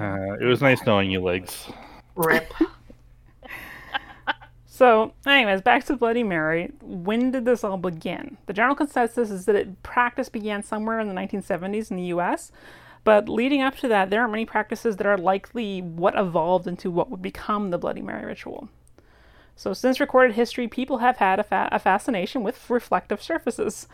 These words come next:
Speaker 3: Divination rituals using bodies of water were common and frequently involved spirits of some kind. Back in ancient Rome, back in ancient Rome, pe-, priests that used catamancy were fairly common, which is the practice of using divination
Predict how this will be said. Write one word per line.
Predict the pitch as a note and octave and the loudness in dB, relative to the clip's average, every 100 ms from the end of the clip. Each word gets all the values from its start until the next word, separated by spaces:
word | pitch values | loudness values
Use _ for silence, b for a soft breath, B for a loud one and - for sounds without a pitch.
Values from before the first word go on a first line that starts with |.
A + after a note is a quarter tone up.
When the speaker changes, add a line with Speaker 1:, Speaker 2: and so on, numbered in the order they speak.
| B B _ - | B B _ -2
Speaker 3:
Divination | G3+ F#3+ G3 G3+ A3 | -2 0 -4 -4 -4
rituals | G3 G3+ - A3 G3 | -2 -2 2 2 2
using | G3 G3 | 0 -2
bodies | F3+ E3 E3+ | 0 0 0
of | F3 | -4
water | F3+ B3 C4 B3+ | -2 0 2 2
were | G3+ | 0
common | - - C4 C4 A#3 | -4 -2 -2 0 -4
and | |
frequently | A3 D4 D4 C4+ B3+ | -2 -2 -2 -2 -2
involved | A3 F3+ F3 | 0 0 0
spirits | - - F#3+ - | -4 -4 -4 -4
of | G3+ | -8
some | - G#3+ | -8 -4
kind. | - G#3+ - - - b b b b b _ - | -2 -2 -4 -10 -18 b b b b b _ -4
Back | - G#3 G#3 | 4 6 4
in | G#3 | -2
ancient | G#3 G3 G#3 | -4 -6 0
Rome, | C4 A#3+ D4+ F#4 - b _ - | 2 4 0 -2 -18 b _ -2
back | D#4+ | 0
in | E4+ | 2
ancient | C#4+ B3 | 0 0
Rome, | A3+ | -2
pe-, | A3 C#4 | 2 0
priests | - - D4+ - | 0 0 0 0
that | G#3 | -2
used | G#3 D4 A#3+ - | 0 0 2 0
catamancy | G3+ F#3+ F#3 G3 | 0 0 -4 -4
were | F3+ | -4
fairly | - - | -4 -6
common, | - B3+ A#3+ F3+ | 0 2 4 0
which | F3+ G#3 | -2 -4
is | F#3 | -6
the | |
practice | - G3+ G3 A#3 A#3 | -4 -2 -2 -4 -4
of | |
using | G3+ F#3+ G3 | -4 -4 -2
divination | F3+ F3+ F3+ F3+ F#3+ E3+ | -4 -4 -6 -8 -8 -10